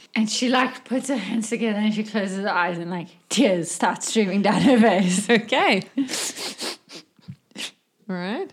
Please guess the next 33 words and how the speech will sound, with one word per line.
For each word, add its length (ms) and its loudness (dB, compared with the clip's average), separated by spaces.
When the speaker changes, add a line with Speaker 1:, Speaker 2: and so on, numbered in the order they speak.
Speaker 1:
"Watch 280 -4
your 100 -6
masterwork." 880 -8
And 160 4
she 100 0
walks 280 2
up 160 2
to 120 0
the 80 2
guards 300 -2
and 100 -10
she 80 -12
goes, 220 -2
<laughs> 1120 -8
"Sir." 1400 -6
And 200 2
she 460 0
peers 280 6
up 180 4
from 200 2
her 160 4
teary 480 2
eyes. 480 2
Speaker 2:
Uh, 400 6
Speaker 1:
See 40 4
if 100 0
he 60 4
notices. 580 0
Speaker 2:
the 220 0
one 680 2
on 220 4
the 80 6
left 500 4